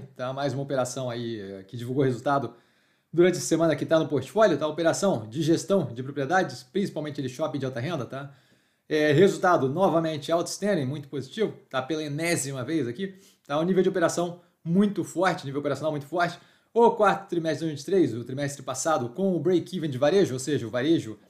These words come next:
a parte ali do iRetail, do Iguatemi três sessenta e cinco, começando a gerar ebitda positivo pela primeira vez.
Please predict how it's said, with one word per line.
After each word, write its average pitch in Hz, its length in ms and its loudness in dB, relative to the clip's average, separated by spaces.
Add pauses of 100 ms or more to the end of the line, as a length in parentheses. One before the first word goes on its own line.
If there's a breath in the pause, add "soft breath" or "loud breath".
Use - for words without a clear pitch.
(280 soft breath)
a - 60 -14
parte 143 240 0
ali 147 80 2
do 131 160 0
iRetail, 143 640 2
do 117 160 -6
Iguatemi 131 480 -6
três 139 220 -2
sessenta 131 160 -2
e 117 40 -4
cinco, 190 340 -2 (400 soft breath)
começando 185 560 4
a 175 60 6
gerar 143 460 2
ebitda 139 360 -4
positivo 143 400 -4
pela 147 160 2
primeira 143 280 0
vez. 202 240 0